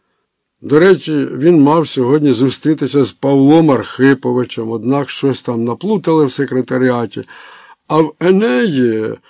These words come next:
на нас має чекати Іван Ле. Товариш Джміль має до нього дуже важливу справу. На півночі дізналися його справжнє прізвище, а в якутів це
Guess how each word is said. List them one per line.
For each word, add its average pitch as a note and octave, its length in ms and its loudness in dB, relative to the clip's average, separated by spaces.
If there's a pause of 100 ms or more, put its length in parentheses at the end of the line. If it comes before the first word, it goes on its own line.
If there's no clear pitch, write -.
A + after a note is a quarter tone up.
(220)
на B2+ 80 -4
нас G#3+ 300 0
має F3+ 300 2
чекати D3 540 -4
Іван C#3 500 2
Ле. A#2 460 0 (600)
Товариш D#3 400 4
Джміль D#3 420 0 (380)
має D3+ 300 2
до C#3 120 2
нього C#3+ 300 4
дуже B2+ 260 -2
важливу B2+ 500 2
справу. G2 600 -10 (280)
На B2 240 0
півночі G3+ 800 -2
дізналися C#3 840 0
його D#3 200 2
справжнє C#3+ 640 -2
прізвище, A#2 680 -4
а G#2+ 80 -8
в G2 80 -8
якутів D#3 680 -2
це G#2+ 320 -8